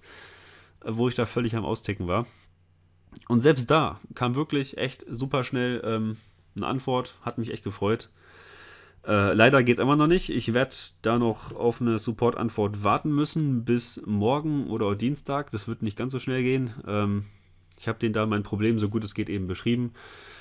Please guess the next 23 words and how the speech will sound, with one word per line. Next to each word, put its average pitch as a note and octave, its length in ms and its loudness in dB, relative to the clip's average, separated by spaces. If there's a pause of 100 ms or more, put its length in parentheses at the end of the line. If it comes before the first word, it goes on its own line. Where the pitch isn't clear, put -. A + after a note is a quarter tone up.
(240)
Und C#3 180 6
ja, E3 120 6
Leute, A#2+ 260 6
das C#3 180 2
sind F3 140 2
so D#3+ 100 6
meine C#3 240 2
drei B2 240 4
Probleme. B2 580 4 (300)
Äh, G#2+ 320 2
ich G#2 140 -4
wollte C3 140 2
euch C3 40 -8
da B2+ 80 0
nur C3+ 180 2
immer B2 280 2
drüber A#2 240 0
informieren, A#2 420 2
nicht, B2 160 -4
dass A2 100 -2
ihr A2 60 2
denkt, G#2+ 240 0
„Oh, D#3+ 340 0